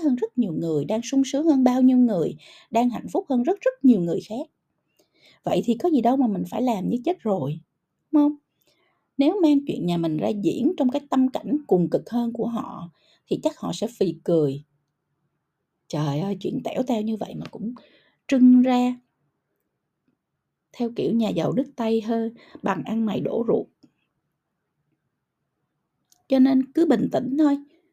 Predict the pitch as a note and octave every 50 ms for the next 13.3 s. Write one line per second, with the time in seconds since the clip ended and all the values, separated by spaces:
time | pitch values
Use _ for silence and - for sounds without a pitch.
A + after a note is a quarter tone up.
0 | _ _ - - - - A#3 A3 A#3+ B3 B3+ B3+ C4+ D4+ D4+ - G3 G3+ - -
1 | A#3+ B3 B3 B3 A#3+ C4 D#4 E4 - - C3+ D#3+ F3 F3 A3+ G#3 - - E3 F3
2 | B3+ B3 E4+ E4 E4 - - - - - D#4+ - - - B3+ A#3+ A#3 B3+ D4+ E4+
3 | - - _ _ _ _ _ _ _ _ - D4+ F4 F#4 G#4 F#4 D#4+ B3 G#3 F#3
4 | - A3 A3 B3 D#4+ F#4 - - A#4 A#4 _ _ _ _ _ _ - C4+ C#4+ D4+
5 | D#4 D4 C#4 D4 D4+ D#4+ F#4 G#4+ B4 - _ _ _ _ _ _ - E4 G4+ A4
6 | G4 D#4+ B3+ G#3+ D#3 D3 D3+ - - D3+ D#3 D3 D3 - D3 D3+ - - D3 D#3+
7 | G#3 B3+ C4+ C4 B3 B3 C#4 E4 G4 G4 _ _ _ _ _ _ _ _ _ _
8 | _ _ _ _ _ - - D3+ C3+ D3 E3+ - F#3+ A#3+ B3 A3 F3 D#3 E3+ G#3+
9 | A3+ A3+ G#3+ F3+ D3 - D3 D3 C#3+ D#3 D3+ D3 D3+ - - A#3+ C#4+ C4 - G4+
10 | G4+ - - F#3+ - - F#3+ G#3+ B3 A#3+ - F3+ F#3 - - D#3+ D3+ - - G3
11 | B3+ E4 - _ _ _ _ _ - - - C4 B3+ B3+ B3 C#4+ C#4 B3 G3+ F3
12 | D3+ - - - - D#3+ D3+ E3 A3+ A3+ G3+ F3+ F#3 F#3+ G#3+ A3 F#3+ E3+ D#3 -
13 | - G3+ G#3+ G#3+ G#3 G3+